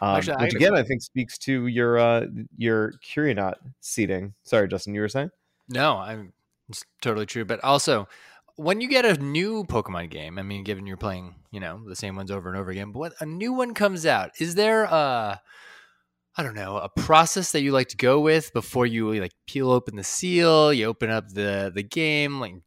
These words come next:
Speaker 2: dou-, digitally download it, however you pl-, however you get it, right? But at the same time, like,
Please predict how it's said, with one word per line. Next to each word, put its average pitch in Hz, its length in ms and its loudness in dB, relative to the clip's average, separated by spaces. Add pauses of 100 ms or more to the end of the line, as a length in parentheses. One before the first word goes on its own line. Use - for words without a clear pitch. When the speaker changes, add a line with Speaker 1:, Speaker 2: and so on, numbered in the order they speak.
(160)
Speaker 2:
dou-, 104 220 0
digitally 127 540 2
download 127 420 4
it, 123 100 2
however 110 340 0
you 101 100 -6
pl-, - 200 -10
however 104 380 2
you 95 140 -4
get 98 160 -2
it, 104 100 -6
right? 107 300 -6
But 104 100 -4
at 104 80 -8
the 107 80 -12
same 117 220 -4
time, 113 200 0
like, 101 220 -4